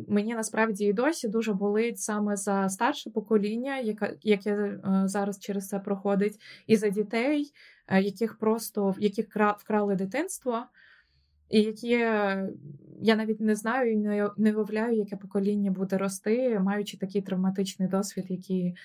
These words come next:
зараз воно отримало. І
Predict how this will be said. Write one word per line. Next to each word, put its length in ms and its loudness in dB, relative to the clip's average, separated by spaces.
зараз 360 -2
воно 560 2
отримало. 640 0
І 320 4